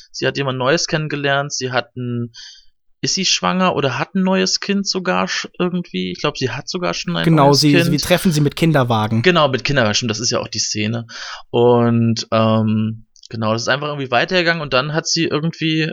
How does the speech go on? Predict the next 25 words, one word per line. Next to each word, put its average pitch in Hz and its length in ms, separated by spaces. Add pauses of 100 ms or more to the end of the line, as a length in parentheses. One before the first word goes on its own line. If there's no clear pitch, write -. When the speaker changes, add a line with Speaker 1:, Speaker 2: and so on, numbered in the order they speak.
Speaker 1:
ja, 123 260
fühlte 165 240
sich 156 200
auf 143 60
einmal 127 220
schuldig, 147 520 (200)
dass 127 160
sie 139 120
halt 131 220
ihm 147 200
damals 123 380
die 139 100
Schuld 175 400 (100)
gegeben 110 500
hat. 123 220
Wahrscheinlich, 113 360
weil 117 100
sie 110 80
auch 107 60
mitbekommen 117 520
hat, 110 220
wie 113 160
er 104 140
jetzt 110 240
lebt, 110 400